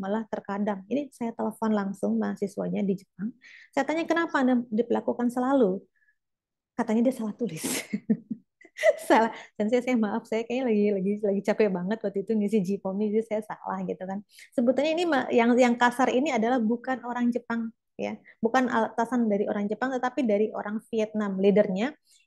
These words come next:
yang suka berlaku kasar, yang kemudian dia katanya bahasa Jepangnya pun nggak bagus, manajemennya nggak bagus, tetapi sebagai leader diperlakukan kadang tidak baik oleh, oleh orang tersebut. Oh, jadi bukan orang Jepang ya, bukan sensei, bukan.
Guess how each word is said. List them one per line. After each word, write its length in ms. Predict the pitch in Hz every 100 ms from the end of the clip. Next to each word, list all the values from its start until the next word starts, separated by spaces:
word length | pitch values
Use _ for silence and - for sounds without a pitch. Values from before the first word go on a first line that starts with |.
| -
yang 240 | 214 214
suka 240 | 214 226 208
berlaku 400 | 196 190 - -
kasar, 560 | 185 - 220 226 233
yang 320 | 226 196 185 190
kemudian 400 | 185 185 180 196
dia 80 | 190
katanya 400 | 185 185 185 190
bahasa 240 | 185 185 185
Jepangnya 400 | - 185 190 190
pun 240 | - 294 262
nggak 160 | 214
bagus, 400 | 190 208 262 285 - _
manajemennya 640 | 214 202 196 196 190 190
nggak 160 | 180 175
bagus, 240 | 202 254
tetapi 320 | - 196 - 202
sebagai 320 | 196 185 190
leader 320 | 190 196 320 339 - _ _
diperlakukan 560 | 196 196 180 196 208 226
kadang 240 | 190 208 214
tidak 320 | 196 185 - _
baik 400 | 196 196 208 - -
oleh, 240 | 175 175 185 170 - -
oleh 160 | 196 190
orang 240 | 196 190 180
tersebut. 560 | 170 - 160 156 - _
Oh, 80 | 214
jadi 160 | 202 208
bukan 160 | 202 185
orang 160 | 190 196
Jepang 240 | 208 202
ya, 240 | 180 196 - _ _
bukan 320 | 196 226 214
sensei, 320 | 196 185 180
bukan. 320 | 165 180 156